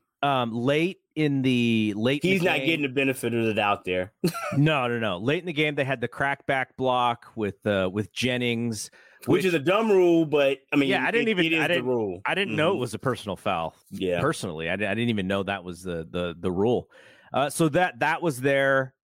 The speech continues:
Speaker 1: as well. And then, uh, there were some penalties, uh, late, late in the game when, when the Niners were trying to put it away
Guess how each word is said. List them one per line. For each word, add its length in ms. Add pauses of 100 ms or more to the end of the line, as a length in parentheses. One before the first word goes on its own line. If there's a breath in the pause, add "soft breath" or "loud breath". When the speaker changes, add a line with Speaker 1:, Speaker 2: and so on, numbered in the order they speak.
(140)
Speaker 1:
as 160
well. 540
And 160
then, 380
uh, 180
there 120
were 100
some 160
penalties, 960 (580 soft breath)
uh, 280
late, 380
late 220
in 60
the 80
game 760
when, 260
when 120
the 60
Niners 400
were 60
trying 240
to 60
put 200
it 120
away 500